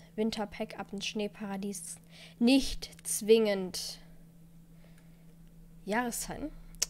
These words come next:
Und deswegen ist es gar nicht so schlecht jetzt so. Deswegen ist doppelt Winter, ne?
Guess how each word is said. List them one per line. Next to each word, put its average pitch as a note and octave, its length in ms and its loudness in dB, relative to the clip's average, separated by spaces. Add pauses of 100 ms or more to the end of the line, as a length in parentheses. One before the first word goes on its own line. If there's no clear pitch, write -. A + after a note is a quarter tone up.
(140)
Und G3+ 480 0
deswegen G3 540 -6
ist - 180 -14
es - 140 -10
gar F#3+ 100 -8
nicht F#3 80 -10
so G3+ 80 -14
schlecht - 380 -6
jetzt - 200 -10
so. A#3+ 220 0 (1700)
Deswegen A3+ 320 2
ist A3 180 0
doppelt A3+ 400 2
Winter, E3 380 -8 (340)
ne? A3+ 180 -2